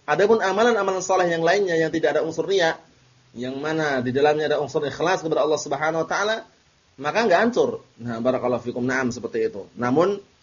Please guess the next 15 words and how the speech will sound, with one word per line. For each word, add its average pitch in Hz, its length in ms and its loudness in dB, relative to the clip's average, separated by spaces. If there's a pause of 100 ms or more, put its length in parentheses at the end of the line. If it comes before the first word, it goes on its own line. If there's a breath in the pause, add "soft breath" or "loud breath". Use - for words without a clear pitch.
wa 131 160 2
ala 147 220 2
kullin, 196 560 4
baik 131 340 2
itu 139 140 -4
syirik 139 240 -2
asghar 139 580 4
ataupun 131 400 2
akbar, 160 320 2
kita 151 240 2
berhati-hati 123 480 -2
dari 120 160 -4
dua 113 240 -2
kesyirikan 101 400 -10
tersebut. 87 320 -14